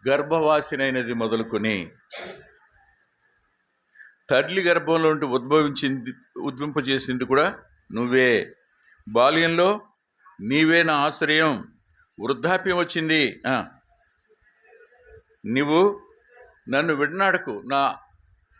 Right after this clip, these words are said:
శక్తి, నా బలం క్షీణించిపోయినా నన్ను విడిచిపెట్టవద్దు." అంటే వృద్ధాప్యంలో ఒక వ్యక్తికి ఉండే గొప్ప ఐశ్వర్యం ఏంటంటే, ప్రభువుని అడుగుతూ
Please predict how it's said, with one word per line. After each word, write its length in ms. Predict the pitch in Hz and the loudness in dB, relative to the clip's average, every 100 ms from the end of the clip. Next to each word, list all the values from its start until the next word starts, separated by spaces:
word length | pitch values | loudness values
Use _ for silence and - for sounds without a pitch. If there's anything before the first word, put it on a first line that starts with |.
| - - | -10 -2
శక్తి, 440 | 156 - 202 190 | -2 -2 -2 0
నా 140 | 180 | 2
బలం 340 | 151 143 160 170 | 2 2 0 -4
క్షీణించిపోయినా 1000 | - 196 220 226 - 156 123 139 160 - _ - | -4 0 0 -4 0 0 2 0 -2 -6 _ -6
నన్ను 180 | 139 147 | -4 -2
విడిచిపెట్టవద్దు." 880 | 131 135 - 123 120 113 90 92 - - | -4 -8 -2 -4 -2 -4 -4 -8 -8 -8
అంటే 460 | 127 147 120 131 _ _ _ _ 104 | -2 0 -2 -4 _ _ _ _ -8
వృద్ధాప్యంలో 1120 | 120 110 170 202 202 190 160 135 175 214 - _ _ _ _ _ | -8 -4 -2 -2 0 -2 0 0 0 -2 -8 _ _ _ _ _
ఒక 200 | 113 120 | -4 0
వ్యక్తికి 520 | 117 135 147 240 - | 0 0 -2 -6 -4
ఉండే 200 | 185 160 | 0 0
గొప్ప 320 | 151 139 - 151 | 2 0 2 0
ఐశ్వర్యం 600 | 151 165 175 160 151 139 | 0 0 2 2 2 -2
ఏంటంటే, 520 | 131 139 147 196 190 - _ _ - | -2 -4 0 -2 -2 -14 _ _ -4
ప్రభువుని 680 | 127 135 151 190 180 170 - | 0 0 0 -2 -2 -4 -2
అడుగుతూ 680 | 120 127 127 131 147 175 170 | -2 0 -2 -4 -2 -2 -6